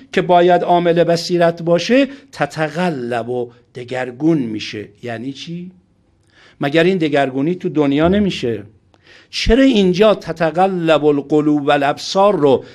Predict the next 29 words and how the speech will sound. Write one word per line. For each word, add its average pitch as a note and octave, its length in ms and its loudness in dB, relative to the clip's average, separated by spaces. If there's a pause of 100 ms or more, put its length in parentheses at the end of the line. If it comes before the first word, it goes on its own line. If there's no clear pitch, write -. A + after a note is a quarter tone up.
(120)
در E3 140 4
رابطه D3 640 2
با D3+ 260 4
یومن، C#3+ 1000 2
یه C#3 100 0
همچو C3+ 400 -2
روزی، A2+ 520 -2 (360)
باز G3+ 280 2
از C#3 220 2
قرآن C#3 420 2
توضیح A#2+ 340 -4
بدم A2+ 300 -2
براتون، A2 500 -4 (260)
برای C#3+ 140 0
اینکه D#3+ 160 0
بحث D#3+ 420 -2
گم C3+ 280 -4
نشه F3+ 400 -4 (460)
عنایت D#3 420 0
بفرمایید. C#3 580 -4
یک، C#3 400 0 (760)
آیهٔ G#3 360 4
چهل F#3 220 -2
و E3 60 0
چهار F3+ 320 2
سورهٔ F#3+ 420 2
نور G3+ 240 2
چی A#3 160 -6
فرمود؟ F#3+ 600 0